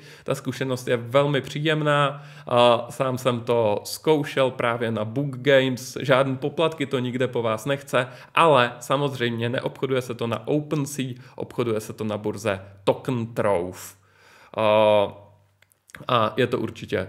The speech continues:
zajímavá zkušenost. A, tak, to je Gary Vaynerchuk. Co tu máme dále?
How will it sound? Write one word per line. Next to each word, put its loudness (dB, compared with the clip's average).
zajímavá -2
zkušenost. -12
A, -4
tak, -4
to 6
je 6
Gary 4
Vaynerchuk. 0
Co 0
tu -2
máme 0
dále? 0